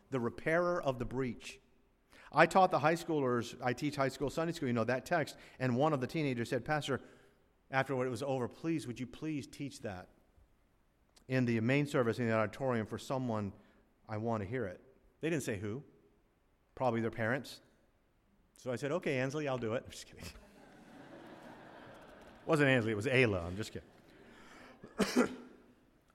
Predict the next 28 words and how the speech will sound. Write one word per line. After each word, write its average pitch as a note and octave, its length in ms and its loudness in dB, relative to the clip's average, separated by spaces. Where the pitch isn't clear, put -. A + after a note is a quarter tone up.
What's C#3+ 180 -6
interesting D3+ 500 -2
is C3 160 0
that D#3 120 4
in F#3 140 4
Isaiah, D#3 500 4
it E3 140 0
says, E3 400 2
"Show A3 600 2
to E3 100 -4
the D3+ 80 0
house F#3+ 500 0
of C3 220 -6
Jacob, E3+ 460 -6
thou F#3 440 6
shalt F3 580 0
be C#3 300 0
the A2+ 100 0
re-, G#2+ 120 -2
thou D3+ 120 4
shalt E3+ 160 0
be D3 80 0
called C#3+ 280 0
the B2 80 -2
repairer E3 500 -2
of C#3 140 -6
the C3+ 80 -4
breach." B2+ 500 -10